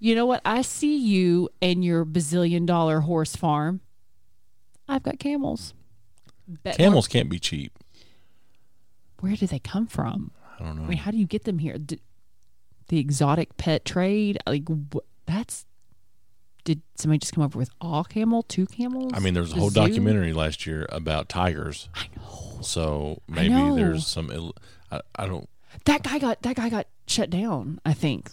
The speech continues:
Speaker 1: The
Speaker 2: Yeah. It,
Speaker 1: whichever one. But anyway.
Speaker 2: yeah, Carol Baskins owns it now.
Speaker 1: No, I don't think they're allowed to have the, the exotic anything there
Speaker 2: Right,
Speaker 1: anymore.
Speaker 2: but I think she t-, took all those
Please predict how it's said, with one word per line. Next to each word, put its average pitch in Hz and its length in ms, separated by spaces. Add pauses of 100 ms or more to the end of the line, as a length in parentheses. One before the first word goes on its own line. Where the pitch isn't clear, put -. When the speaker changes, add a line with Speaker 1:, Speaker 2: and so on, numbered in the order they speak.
Speaker 1:
The 160 460
Speaker 2:
Yeah. 80 300 (180)
It, - 200 (400)
Speaker 1:
whichever 170 340
one. 123 240
But 175 80
anyway. 170 360
Speaker 2:
yeah, 90 220 (140)
Carol 90 400
Baskins 92 480
owns 71 240
it - 60
now. 69 260 (920)
Speaker 1:
No, 214 200
I 262 40
don't 269 100
think 269 120
they're 262 100
allowed 220 140
to 220 60
have 196 160
the, 175 200 (220)
the 175 100
exotic 175 520
anything 180 400
there 117 120
Speaker 2:
Right, 95 240
Speaker 1:
anymore. 87 260
Speaker 2:
but 76 100
I - 20
think 80 240
she 87 320
t-, - 100 (160)
took - 220
all 80 140
those 76 280